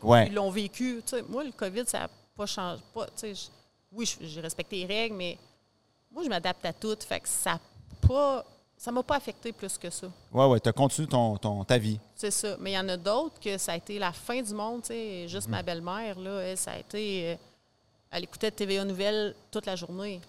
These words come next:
Speaker 2: Son stress a augmenté, là. Ma mère, sa blonde à mon père, fait, je sais pas si leur sexualité a diminué, par exemple. Mais, euh,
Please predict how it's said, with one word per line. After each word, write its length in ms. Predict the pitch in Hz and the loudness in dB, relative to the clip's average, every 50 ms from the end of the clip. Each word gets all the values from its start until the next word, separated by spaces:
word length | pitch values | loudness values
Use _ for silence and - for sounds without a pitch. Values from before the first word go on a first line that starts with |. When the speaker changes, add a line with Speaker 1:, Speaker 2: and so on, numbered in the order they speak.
| - - _ _ _ _ _ - | -20 -20 _ _ _ _ _ -20
Speaker 2:
Son 220 | - - 170 160 156 | -20 -14 -12 -12 -10
stress 360 | - - - 220 226 214 - | -10 -8 -2 -2 -2 0 -2
a 40 | 190 | -4
augmenté, 560 | 180 180 170 160 151 151 - 226 254 254 214 | -6 -6 -8 -8 -10 -10 -10 -10 -10 -10 -10
là. 80 | 180 180 185 | -12 -12 -12
Ma 120 | 175 165 | -12 -10
mère, 160 | 175 190 190 - | -10 -10 -8 -6
sa 100 | 202 180 | -4 -2
blonde 160 | 202 220 214 | 0 0 0
à 60 | 208 | 0
mon 140 | 196 185 165 | -2 -4 -4
père, 180 | - 185 190 196 | -4 -4 -6 -4
fait, 140 | - - 175 | -6 -10 -10
je 100 | 175 170 | -6 -6
sais 140 | - - | -6 -6
pas 120 | 175 - 226 | -6 -6 -8
si 80 | - | -6
leur 120 | 214 190 180 | -6 -6 -6
sexualité 440 | - 185 - - 185 175 - 208 208 - 208 - - | -6 -10 -8 -10 -10 -6 -6 -8 -6 -6 -10 -8 -8
a 100 | 196 185 | -8 -8
diminué, 380 | 175 180 190 190 202 247 349 | -6 -6 -6 -4 -4 -4 -4
par 100 | - 277 | -4 -6
exemple. 340 | 262 262 262 320 349 - - - - - - - - - - _ _ 202 196 | -6 -6 -8 -8 -10 -12 -16 -18 -20 -20 -20 -20 -20 -20 -20 _ _ -20 -14
Mais, 220 | 190 180 175 175 175 | -10 -8 -6 -6 -6
euh, 600 | 170 170 165 160 160 160 160 160 160 160 160 | -6 -6 -6 -6 -6 -6 -6 -6 -6 -6 -6